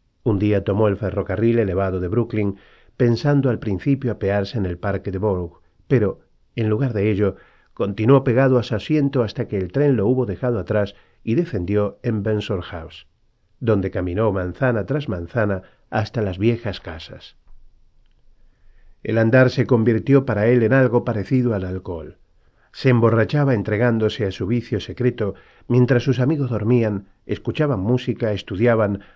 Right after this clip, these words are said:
o trataban de conquistar a una chica. Una noche de enero, después de estar estudiando hasta las diez, salió de la biblioteca Butler y echó a andar hacia el metro. Nevaba con grandes copos blancos que ocultaban el mundo.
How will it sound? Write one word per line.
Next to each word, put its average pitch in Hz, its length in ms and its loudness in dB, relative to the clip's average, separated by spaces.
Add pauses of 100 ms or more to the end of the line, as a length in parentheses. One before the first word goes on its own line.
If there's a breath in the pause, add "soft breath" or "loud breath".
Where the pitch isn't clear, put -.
o 120 140 2
trataban 135 440 0
de 110 120 -2
conquistar 117 600 -2
a 95 80 -2
una 92 240 -4
chica. - 420 -16 (2500)
Una 127 260 6
noche 135 280 6
de 117 80 4
enero, 135 340 6
después 110 400 0
de 101 80 -2
estar 110 260 0
estudiando 110 560 2
hasta 98 220 -4
las 87 160 -8
diez, 110 400 0
salió 135 360 0
de 151 100 -4
la 110 80 -4
biblioteca 113 480 -2
Butler 98 480 -2 (320 soft breath)
y 107 160 0
echó 135 260 2
a 120 40 4
andar 120 280 0
hacia 110 220 -4
el 90 80 -4
metro. 82 440 -12 (600)
Nevaba 110 480 4
con 95 160 -2
grandes 98 360 -2
copos 113 340 0
blancos 120 440 0
que 123 120 -4
ocultaban 107 540 -2
el 92 100 -4
mundo. 87 440 -10